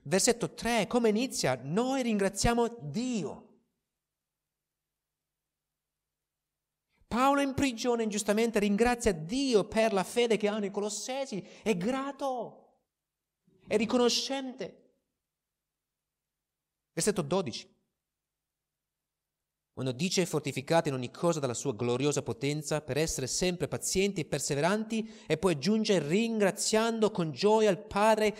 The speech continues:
che vi ha messi in grado di partecipare alla sorte dei santi nella luce." Ringraziare Dio per la sua opera salvifica.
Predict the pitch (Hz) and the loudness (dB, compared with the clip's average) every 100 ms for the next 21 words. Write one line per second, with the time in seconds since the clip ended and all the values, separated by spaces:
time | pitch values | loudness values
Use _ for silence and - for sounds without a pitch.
0 | - - 185 160 156 202 220 - 190 156 | -8 0 2 4 4 2 2 2 0 -2
1 | 156 208 196 254 202 202 - - - 180 | 2 2 2 2 2 2 -2 -2 0 0
2 | 170 143 - 180 180 170 147 131 - 175 | 2 0 0 0 0 -2 -2 0 0 -2
3 | 175 131 110 104 101 92 - _ _ _ | -6 -8 -10 -10 -10 -12 -20 _ _ _
4 | _ - 135 156 139 135 - - 143 135 | _ -18 -14 -14 -14 -16 -14 -14 -16 -18
5 | 120 127 127 107 - 107 104 - 113 - | -18 -16 -16 -16 -18 -20 -18 -20 -20 -20
6 | 123 117 104 - 95 95 98 _ | -20 -20 -20 -20 -20 -20 -20 _